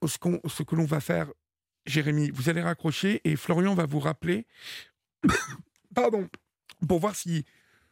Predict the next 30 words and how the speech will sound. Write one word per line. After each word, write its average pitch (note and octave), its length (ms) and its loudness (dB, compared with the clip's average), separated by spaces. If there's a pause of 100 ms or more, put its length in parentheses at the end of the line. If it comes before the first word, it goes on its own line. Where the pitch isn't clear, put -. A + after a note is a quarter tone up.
(280)
nous F3 140 4
pouvons F3+ 320 2 (120)
arranger F3+ 600 2
la D#3 180 0
ligne. F#3+ 360 4 (100)
Et D3 100 4
puis, D3 360 0
euh, C3+ 140 0 (760)
le E3+ 160 4
temps F#3+ 320 0 (640)
juste F3+ 380 2
de D#3+ 140 2
vous D3+ 160 2
dire C#3 360 0
que, C#3 320 0
euh, C#3+ 160 -2
tous F#3+ 120 2
les E3 120 4
jours, C3+ 300 -2
du C#3 120 -6
lundi D3 340 0
au C#3+ 60 2
vendredi, D3 580 2 (840)
vous D3+ 120 2
avez D#3 120 4
rendez-vous F3 600 2
avec D#3 400 -2
toute - 220 0
la F3 100 4
rédaction D#3 600 -2